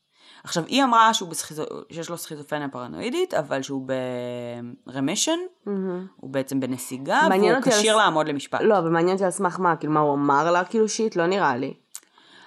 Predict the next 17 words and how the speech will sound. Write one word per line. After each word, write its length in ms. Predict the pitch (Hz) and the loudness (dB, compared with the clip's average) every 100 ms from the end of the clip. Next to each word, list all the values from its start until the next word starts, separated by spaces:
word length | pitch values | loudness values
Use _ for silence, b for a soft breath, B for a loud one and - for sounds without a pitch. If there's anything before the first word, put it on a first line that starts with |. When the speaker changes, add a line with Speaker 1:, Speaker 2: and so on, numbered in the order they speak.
| b _ | b _
Speaker 1:
אז, 320 | 165 156 139 - _ _ - | 0 0 -2 -10 _ _ -4
כן, 280 | 247 311 143 - _ _ | 0 0 -2 -10 _ _
הוא, 160 | - 180 | -6 -4
הוא 80 | 175 | -2
שיתף 300 | 190 277 349 - | 0 2 2 4
פעולה 320 | 415 262 151 | 6 6 4
איתה, 200 | 139 - | 2 0
הוא 100 | 131 | -2
דיבר 200 | 139 175 | 0 2
איתה 180 | 320 277 | 2 0
במשך 420 | 180 208 254 - - _ _ _ - | -2 -2 -4 -8 -16 _ _ _ -6
הרבה 320 | 156 160 220 | -4 2 2
מאוד 280 | 220 214 180 | 4 2 2
ימים. 440 | 170 180 120 - - _ _ | 2 0 -2 -8 -20 _ _
Speaker 2:
אוקיי. 260 | 175 170 139 | -14 -10 -6
Speaker 1:
אמ, 600 | 135 131 131 127 123 127 - _ _ _ _ _ _ _ _ _ - | -6 -6 -6 -6 -6 -8 -10 _ _ _ _ _ _ _ _ _ -6
אמ, 300 | 147 139 | -2 0